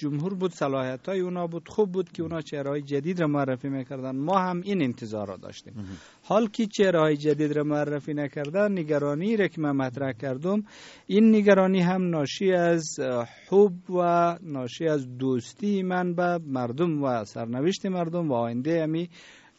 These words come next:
Speaker 1: نظام هست و این یک واقعیت هست که
Speaker 2: مهم.
Speaker 1: اگر بین شورا و حکومت و رئیس جمهور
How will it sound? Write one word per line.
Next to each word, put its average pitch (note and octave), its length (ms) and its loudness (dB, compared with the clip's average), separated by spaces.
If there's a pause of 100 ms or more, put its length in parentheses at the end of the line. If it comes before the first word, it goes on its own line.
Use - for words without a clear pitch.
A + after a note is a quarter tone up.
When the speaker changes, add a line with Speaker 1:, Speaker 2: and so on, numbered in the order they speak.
Speaker 1:
نظام C3 540 6
هست G#2 380 -8
و B2 80 -4
این E3 460 0
یک E3+ 240 -2
واقعیت C#3+ 720 0
هست B2+ 260 -6
که C3 80 -4
Speaker 2:
مهم. A#2+ 140 0
Speaker 1:
اگر D#3 300 2 (500)
بین E3+ 480 2
شورا C3+ 580 2
و A#2 320 -4
حکومت C3 540 -2
و B2+ 40 -6
رئیس D3 200 -4 (100)
جمهور D3 440 -2